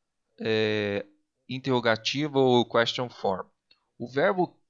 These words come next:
can vem pra frente do pronome pessoal. É assim, a mesma coisa no verbo to be,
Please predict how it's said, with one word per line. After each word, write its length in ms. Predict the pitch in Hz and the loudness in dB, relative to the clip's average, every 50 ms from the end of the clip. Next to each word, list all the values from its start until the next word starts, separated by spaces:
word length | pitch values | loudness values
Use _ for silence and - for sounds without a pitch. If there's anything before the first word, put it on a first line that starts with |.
| _ | _
can 440 | - 139 147 175 185 185 160 123 104 - | -10 -8 -4 -2 -2 -2 -2 -4 -6 -16
vem 300 | - 113 110 123 156 175 | -16 -10 -6 -6 -6 -6
pra 240 | 175 - 190 190 180 | -4 -4 -2 -2 -4
frente 920 | - - - - 120 127 151 180 202 233 - - - 107 98 92 _ _ _ _ - | -6 -8 -14 -12 -10 -10 -10 -10 -12 -10 -10 -10 -10 -10 -10 -14 _ _ _ _ -20
do 80 | 120 | -20
pronome 440 | - - 123 127 123 123 127 135 139 | -14 -6 -6 -4 -2 -2 -2 -4 -4
pessoal. 760 | - - 143 - - 202 202 180 165 151 123 101 95 - _ _ _ _ _ _ _ _ _ - | -6 -4 -2 -2 -2 0 2 4 4 4 4 2 0 -6 _ _ _ _ _ _ _ _ _ -12
É 100 | - 135 | -10 -10
assim, 300 | 147 - - 175 196 208 - - | -8 -8 -10 -10 -12 -12 -16 -12
a 140 | - 147 147 | -10 -10 -10
mesma 320 | 135 135 165 190 208 214 202 | -8 -6 -6 -4 -4 -6 -6
coisa 280 | - 156 151 151 151 | -2 -2 -2 -2 -2
no 80 | 156 156 | -4 -4
verbo 240 | 147 151 147 143 147 | -2 -2 -2 -2 -4
to 140 | - 170 | -8 -8
be, 160 | 160 110 98 | -8 -8 -12